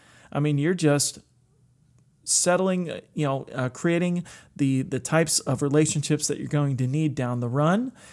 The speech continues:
and really cementing your relationship with that team member. Not only that, but what are you doing for their psyche,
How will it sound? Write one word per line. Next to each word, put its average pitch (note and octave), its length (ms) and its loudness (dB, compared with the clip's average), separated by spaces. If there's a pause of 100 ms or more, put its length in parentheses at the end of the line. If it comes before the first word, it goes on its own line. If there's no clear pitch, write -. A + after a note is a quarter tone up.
(220)
and C3 460 -2 (140)
really D3+ 320 4
cementing C#3 920 0
your C3 180 -2
relationship B2+ 1040 -2
with B2+ 200 -4
that B2+ 260 -4
team G#3+ 260 4
member. A2 380 -4 (480)
Not C#3+ 380 -2
only A3 400 4
that, A#2 520 0 (960)
but D3+ 300 2
what D#3 180 2
are E3+ 40 0
you E3 120 2
doing C#3+ 260 2
for C3 140 -4
their C3+ 180 0
psyche, A#2+ 480 -2